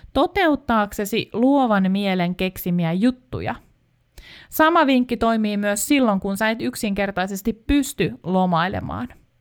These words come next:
Joskus luvallinen luksustunti tarjoaa kaivatun breikin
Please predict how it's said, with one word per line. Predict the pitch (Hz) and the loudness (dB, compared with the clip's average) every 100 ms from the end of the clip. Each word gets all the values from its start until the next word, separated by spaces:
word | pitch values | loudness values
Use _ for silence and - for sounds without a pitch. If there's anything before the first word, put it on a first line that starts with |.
| - - - - - | -20 -20 -20 -4 2
Joskus | 311 339 - 233 226 - | 4 2 0 -2 -2 -6
luvallinen | 202 262 339 330 254 208 196 190 - | 0 2 4 4 4 2 2 0 0
luksustunti | 208 277 294 - 190 - 196 190 196 - _ | 2 2 0 -2 -4 -2 -4 -2 -4 -6 _
tarjoaa | 285 330 359 247 208 196 175 | 2 2 4 2 4 4 2
kaivatun | - 269 262 214 208 180 175 | 0 0 0 0 -2 -2 0
breikin | 202 196 185 180 175 | 0 -2 -2 -2 -4